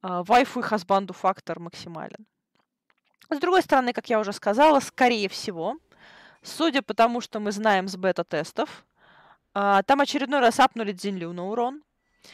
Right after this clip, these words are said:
И, скорее всего, она будет наносить столько же, уж точно совершенно не меньше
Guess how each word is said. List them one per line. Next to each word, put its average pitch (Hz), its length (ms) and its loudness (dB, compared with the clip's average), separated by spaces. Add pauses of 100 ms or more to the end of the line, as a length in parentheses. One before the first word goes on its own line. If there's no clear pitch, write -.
(280)
И, 262 80 -2
скорее 311 280 4
всего, - 120 -2
она 226 140 -2
будет 214 180 -6
наносить 220 540 -2 (160)
столько 247 520 -2
же, 175 320 -6 (540)
уж - 140 -16
точно - 360 -6
совершенно 202 360 -8
не 220 300 -4
меньше 196 460 -8